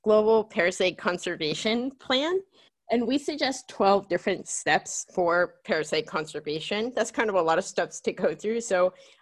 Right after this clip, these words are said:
I'll just mention some ways that we think that we could piggyback parasite conservation on host conservation efforts. So we get parasite conservation without actually doing a lot more than we're currently already doing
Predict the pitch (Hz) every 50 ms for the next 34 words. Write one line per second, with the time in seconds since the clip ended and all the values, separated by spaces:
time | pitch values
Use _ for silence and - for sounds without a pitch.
0 | _ - 185 214 214 - 269 285 - 226 202 196 - 233 208 196 - 208 185 180
1 | 180 - - 185 - - 208 208 - 208 196 220 208 - 180 180 - - - 190
2 | 180 - - 196 170 160 160 160 - - - - _ _ _ _ _ - - 330
3 | 277 269 233 185 - 160 151 143 131 - - - - - _ _ _ _ 226 214
4 | 202 196 - 190 170 - - 185 170 - 175 151 156 156 170 160 - 165 165 165
5 | 160 - - - 190 202 202 202 190 185 185 185 _ _ _ _ _ - 190 190
6 | 190 - - 170 156 156 - 165 156 156 156 160 - - 156 147 - - 160 156
7 | 156 - - - - - - - 165 156 165 160 165 156 135 - - 233 220 214
8 | - 202 185 - - - 185 170 - - 180 139 160 165 147 - - 165 170 175
9 | 185 202 208 208 208 - - _ - 190 175 - - 180 175 165 170 170 160 156
10 | 156 135 143 151 143 143 135 147 170 165 147 143 143 139 147 151 151 - - 185
11 | 175 156 135 156 151 147 156 151 131 - - _ 147 147 139 - 143 143 139 143
12 | 147 151 151